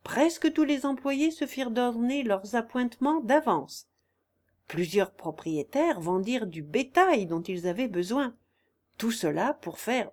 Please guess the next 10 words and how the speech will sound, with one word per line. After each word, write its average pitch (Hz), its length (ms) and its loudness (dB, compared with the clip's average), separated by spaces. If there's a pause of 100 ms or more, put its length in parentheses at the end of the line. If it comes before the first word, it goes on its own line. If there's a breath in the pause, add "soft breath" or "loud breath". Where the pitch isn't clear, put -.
aussi 311 380 0
bonne 226 260 0
figure 214 380 -4
que 175 100 -6
les 147 240 -4
autres 302 380 0 (540 soft breath)
et 240 100 4
produire 226 600 0
leurs 185 220 2
filles 214 520 -2